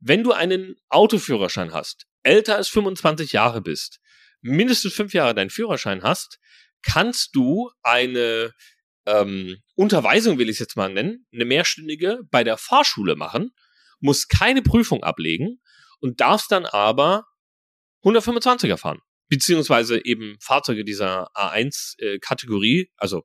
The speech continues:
bis maximal elf K W, fünfzehn P S und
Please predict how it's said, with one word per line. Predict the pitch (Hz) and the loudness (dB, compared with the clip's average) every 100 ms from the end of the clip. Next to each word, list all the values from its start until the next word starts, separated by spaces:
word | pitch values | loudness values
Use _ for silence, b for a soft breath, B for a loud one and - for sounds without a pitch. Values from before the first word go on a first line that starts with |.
| - | -4
bis | 131 - - | -4 -4 -4
maximal | 120 - 117 107 | -4 -2 -4 -2
elf | 95 117 | -2 -2
K | 104 | -2
W, | 143 190 | -2 -2
fünfzehn | - 170 - 113 | -4 -6 -8 -4
P | 139 | -2
S | - - - B B B B - | -2 -4 -12 B B B B 0
und | 139 139 139 139 139 | 4 4 2 -2 -8